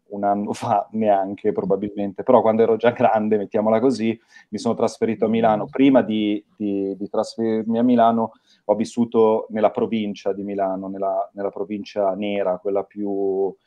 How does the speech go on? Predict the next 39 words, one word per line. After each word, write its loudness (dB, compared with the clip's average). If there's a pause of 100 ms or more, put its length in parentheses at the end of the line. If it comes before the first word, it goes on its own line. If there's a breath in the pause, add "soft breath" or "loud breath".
(160)
più 4
a 6
sud, -6
eh, 4
possibile. -8 (480 soft breath)
E 6
tant'è 4
che 2
il, 0
il -8
paese -4
dove -4
sono -10
cresciuto -6
era 2
un -6
paese -4
che, -10
quando -4
siamo -6
arrivati -2 (120)
noi, 0
perché -12
ci -16
sono -8
arrivato -2
che -4
avevo -2
dodici -8
anni 0 (100)
e -10
prima -4
abitavo -2
in -8
un -8
altro -4
piccolo -8
paese, -2 (460 soft breath)
aveva, 2